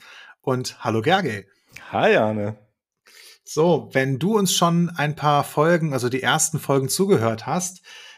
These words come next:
Speaker 1: dann hast du dich vielleicht gefragt, wer sind die beiden denn? Und die Frage wollen wir heute mal auflösen und uns mal vorstellen, ähm, damit ihr ein bisschen Kontext habt, wer hier eigentlich regelmäßig zu euch spricht. Und Gergely, dann bitte fang doch mal an und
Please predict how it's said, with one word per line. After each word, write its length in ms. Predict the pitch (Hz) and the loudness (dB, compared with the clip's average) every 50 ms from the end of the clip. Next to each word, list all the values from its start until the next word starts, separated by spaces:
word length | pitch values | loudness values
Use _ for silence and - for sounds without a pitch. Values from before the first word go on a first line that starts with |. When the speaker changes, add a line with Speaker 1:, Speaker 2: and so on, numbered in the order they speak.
| _ _ _ | _ _ _
Speaker 1:
dann 240 | - 127 131 135 131 | -6 -6 -4 -4 -4
hast 140 | 147 147 - | -4 -2 -2
du 40 | 165 | -2
dich 60 | - | 0
vielleicht 180 | - 143 147 | 2 0 0
gefragt, 320 | - 147 - - 143 131 - | 0 -4 -2 0 0 2 2
wer 100 | 139 117 | 2 0
sind 180 | 110 139 151 | 0 0 -2
die 60 | - 139 | -2 -2
beiden 340 | 107 104 98 98 98 98 | -2 -2 -4 -4 -6 -8
denn? 280 | 92 101 110 131 156 151 | -8 -8 -6 -6 -6 -6
Und 320 | - 123 127 120 - _ | -6 -8 -10 -10 -12 _
die 80 | - 185 | -4 -4
Frage 400 | 180 185 - 123 123 139 143 143 | -4 -2 -2 0 0 2 2 4
wollen 160 | 131 135 135 | 2 2 2
wir 80 | 131 127 | 4 4
heute 220 | 127 127 - 131 | 4 4 2 0
mal 140 | 120 113 117 | -2 -2 -2
auflösen 680 | - 131 175 202 190 - - 110 107 110 113 113 127 | 0 2 2 2 0 0 -2 2 2 2 2 2 -2
und 100 | 123 123 | -4 -4
uns 160 | 131 131 - | -6 -6 -2
mal 120 | - 123 110 | -2 -2 -2
vorstellen, 720 | - - 113 107 113 110 - - 107 82 80 76 - - _ - - - - - - - - _ _ - | -2 -4 -4 -2 -2 -2 -4 -6 -8 -10 -10 -14 -16 -20 _ -20 -20 -20 -20 -20 -20 -20 -20 _ _ -8
ähm, 240 | 110 110 110 113 104 | -6 -4 -4 -4 -2
damit 260 | 110 113 117 - _ | -4 -4 -6 -8 _
ihr 140 | 123 143 151 | -4 -2 -2
ein 80 | 139 | 0
bisschen 260 | 127 131 - - 113 | -2 -4 -4 -6 -10
Kontext 560 | 110 - 156 175 180 170 165 156 - - - - | -6 -2 -2 -2 0 0 -2 -2 -2 -8 -4 -2
habt, 240 | 147 143 - - - | -2 -4 -4 -8 -2
wer 120 | - 120 120 | 0 0 0
hier 220 | 113 113 120 - | 2 0 -2 -2
eigentlich 340 | 113 113 113 110 113 110 - | -2 -2 -2 -4 -8 -6 -4
regelmäßig 500 | 117 113 110 107 110 110 107 110 107 107 | -2 -2 0 0 0 -2 -2 -4 -6 -10
zu 140 | - - 123 | -6 -6 -6
euch 160 | 117 113 101 | -6 -4 -6
spricht. 500 | - - - 117 110 - - - - - _ | -6 -8 -8 -10 -12 -12 -14 -18 -20 -18 _
Und 240 | - 117 110 110 - | -10 -10 -10 -10 -6
Gergely, 460 | - 117 120 139 147 143 143 143 143 _ _ _ _ | -4 0 0 2 2 2 2 2 0 _ _ _ _
dann 300 | - 107 107 107 110 110 _ _ | -14 -10 -10 -10 -12 -12 _ _
bitte 200 | - 117 - 120 | -14 -8 -8 -8
fang 240 | - - - 127 131 | -8 -8 -10 -8 -6
doch 160 | 127 - - | -8 -6 -6
mal 100 | 120 110 | -6 -4
an 300 | 95 117 131 147 151 135 | -4 -4 -4 -4 -6 -8
und 340 | - 117 117 117 - - | -8 -12 -12 -12 -14 -20